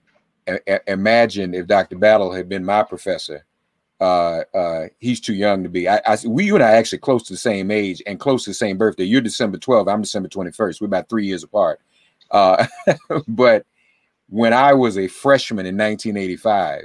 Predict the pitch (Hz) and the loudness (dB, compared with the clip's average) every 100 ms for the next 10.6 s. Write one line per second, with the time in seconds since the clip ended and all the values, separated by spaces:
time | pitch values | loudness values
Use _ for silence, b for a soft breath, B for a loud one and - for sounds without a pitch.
0 | 78 85 92 101 - 98 85 82 82 95 | -14 -10 -4 -4 -2 -4 -6 -10 -8 -8
1 | 90 73 67 - _ _ _ _ _ _ | -8 -12 -18 -20 _ _ _ _ _ _
2 | 90 90 - 90 90 92 90 127 - 101 | 0 0 0 -2 -2 -6 -2 0 0 0
3 | 110 110 98 113 104 92 92 85 - 85 | 2 4 6 4 2 -4 -6 -6 -6 -4
4 | 90 85 - 104 95 85 - 90 101 107 | -4 -4 -6 -6 -4 -6 -8 -6 -4 -2
5 | 98 87 80 76 _ _ _ 90 85 85 | -4 -6 -10 -14 _ _ _ -10 -6 -2
6 | 98 120 - 90 76 98 78 82 67 _ | 2 2 0 -10 -8 -10 -10 -12 -14 _
7 | _ 107 104 101 87 - 120 104 - 65 | _ 0 0 0 -4 -4 -2 -2 -4 -14
8 | - 90 90 95 101 98 85 - 123 123 | -12 -10 -10 -8 -6 -6 -6 -2 2 2
9 | 110 101 95 98 85 107 92 98 85 - | 2 0 -2 -4 0 2 2 0 -4 -2
10 | 95 87 - 87 92 92 | -4 -4 -10 -8 -6 -8